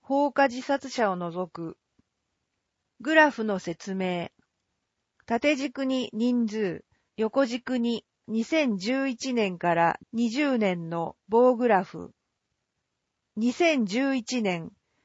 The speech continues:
六十五歳以上二人、未満三人。十二年、ゼロ。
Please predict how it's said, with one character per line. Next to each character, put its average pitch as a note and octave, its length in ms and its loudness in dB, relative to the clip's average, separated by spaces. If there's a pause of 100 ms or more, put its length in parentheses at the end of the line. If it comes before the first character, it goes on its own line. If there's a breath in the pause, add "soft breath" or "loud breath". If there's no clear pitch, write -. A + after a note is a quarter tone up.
(120)
六 A#3+ 320 -2
十 D#4+ 260 0
五 D4+ 140 2
歳 D4+ 320 4
以 D4+ 180 -2
上 G#3+ 420 0
二 G3 320 0
人、 F3+ 220 -8 (720)
未 C4+ 160 -2
満 G#3+ 380 4 (220)
三 A3 460 0
人。 F#3 280 -6 (840)
十 D4+ 300 0
二 D#4 200 -2
年、 F#3 340 0 (440)
ゼ G3+ 200 2
ロ。 E3+ 200 -4